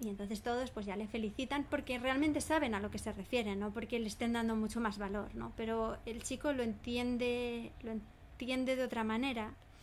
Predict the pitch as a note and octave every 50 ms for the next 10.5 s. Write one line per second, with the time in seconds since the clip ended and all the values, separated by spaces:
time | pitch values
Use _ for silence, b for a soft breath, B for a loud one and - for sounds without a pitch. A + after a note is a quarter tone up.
0 | B B B B B B - B3 C4 C#4+ D#4 D#4 D4+ D4 C4 B3+ - - - -
1 | B3+ B3 A#3 D#4 D4+ B3+ - - - - - - - - - B3+ G#3+ - - D#4
2 | C#4 A#3 - D4+ D#4+ E4 E4+ D4+ - - - - - C#4+ C#4+ C#4 D#4+ D#4 C#4+ -
3 | A#3 A#3 G#3+ A3 B3+ B3 A#3+ A#3 G#3+ G#3+ G#3+ G#3 G#3+ G3+ G3+ G3 - G#3 F#3+ G3+
4 | G3+ G3 G#3 G3 G#3 G3 - A3+ G#3 - - G#3+ G3+ G3+ G3+ G3 - A3+ G#3+ A3+
5 | A3 B3+ B3 B3 A#3+ C#4+ C#4+ C#4+ D#4+ E4 E4 D4+ B3 G#3+ A3+ G#3 G#3 G#3+ G#3 G3
6 | G#3 G#3 G#3+ - - - B B B B B B B B B B B B B -
7 | C#4+ C#4+ C4+ C4+ B3+ B3 B3 B3+ B3 B3+ A#3 - - D4+ D#4 - F4 E4+ E4 D4+
8 | D4+ D#4+ E4 D#4+ D#4 D#4 D#4 D4+ C#4 D4+ D4+ D4+ D#4 D4 C#4+ C#4+ C#4 C#4 C#4 C#4+
9 | D#4 D#4 - - A3 A3 A3 G#3+ A3 A3+ A#3 B3 C4 C4+ C4+ C4+ C4 C4 B3+ B3+
10 | C4 B3+ B3 B3+ B3 A#3+ A3+ - -